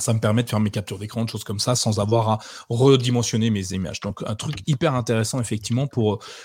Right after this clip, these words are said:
pour avoir ça. Euh, dans mon cas, euh, je, je, je suis plutôt sobre, hein. Comme je vous disais, moi, le fond d'écran, c'est le même depuis toujours. Vous le connaissez, hein, c'est celui sur les captures d'écran avec les quatre bandes de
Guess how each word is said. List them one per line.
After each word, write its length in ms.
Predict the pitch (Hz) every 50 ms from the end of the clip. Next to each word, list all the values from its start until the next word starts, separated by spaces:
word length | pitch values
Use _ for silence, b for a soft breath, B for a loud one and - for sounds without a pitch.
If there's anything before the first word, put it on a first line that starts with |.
| B B
pour 200 | _ 143 143 143
avoir 300 | 135 117 120 131 120 117
ça. 240 | - - - 107 95 B B B B B B B -
Euh, 840 | - 131 135 135 135 135 139 135 135 135 131 131 131 127 127 127 120 117 120 - - _
dans 240 | - 139 127 165 185
mon 180 | 185 185 185 165
cas, 420 | - - 175 180 185 196 202 - -
euh, 840 | 147 139 135 135 135 135 135 135 135 135 131 131 127 127 127 127 131
je, 460 | 123 - - 156 - 143 135 135 139
je, 160 | 156 143 - -
je 80 | - -
suis 100 | - 147
plutôt 240 | 127 180 143 175 160
sobre, 320 | - - 160 127 101 101
hein. 80 | 110 117
Comme 160 | - 131 123
je 80 | 113
vous 80 | 123 127
disais, 260 | 123 127 120 139 143 143
moi, 180 | 139 123 120 117
le 60 | -
fond 160 | - 131 123
d'écran, 260 | 123 127 117 - 156
c'est 160 | 151 - -
le 60 | 123 117
même 180 | 123 127 131
depuis 220 | 127 120 - 135 113
toujours. 260 | - 135 123 151 156
Vous 80 | 151
le 80 | 135 120
connaissez, 380 | - 139 127 131 131 - - 139
hein, 80 | 123
c'est 140 | 117 - 127
celui 220 | - - 127 131
sur 140 | 127 - 131
les 60 | 113
captures 320 | 107 - 123 110 - 127 113
d'écran 260 | 120 117 - - 131
avec 220 | 123 117 107 -
les 80 | 107 101
quatre 200 | - 117 110 113
bandes 260 | 107 117 123 123 113
de 120 | 101 98